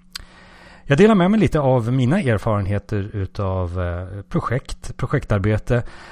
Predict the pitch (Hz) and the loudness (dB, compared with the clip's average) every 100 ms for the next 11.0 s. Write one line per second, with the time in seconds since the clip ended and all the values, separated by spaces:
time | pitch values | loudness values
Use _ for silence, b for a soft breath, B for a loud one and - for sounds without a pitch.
0 | B - 113 107 101 101 101 110 98 110 | B 0 4 6 6 4 2 0 0 2
1 | 98 98 92 92 92 - - 95 92 92 | 2 2 0 -2 -6 -8 -8 -6 -6 -8
2 | - - 98 - - 107 117 107 113 113 | -12 -18 -20 -18 -10 -4 -4 -4 -6 -6
3 | - 127 - 123 117 - 120 110 104 101 | -2 -2 2 0 0 -2 -2 0 0 0
4 | 101 98 - 107 - 127 92 135 127 147 | 0 -2 -4 -4 0 0 0 0 2 2
5 | 160 B B - 143 151 123 101 101 104 | 0 B B -6 -6 -4 -4 -2 -2 -2
6 | 101 - 110 95 - 98 90 92 90 - | -6 -4 -4 -4 -2 -2 0 0 -2 -4
7 | - - - 160 165 180 170 151 156 127 | -14 -20 -4 0 0 0 -2 -4 -4 -2
8 | 107 110 110 104 - 113 - 98 92 92 | -2 -2 -2 -2 -4 -6 -4 -6 -4 -4
9 | 87 85 90 87 87 107 143 110 - - | -4 -6 -8 -8 -10 0 2 2 -2 -6
10 | 120 107 98 - - 120 117 113 - - | -6 -4 -6 -4 -4 -2 -2 -2 -6 -14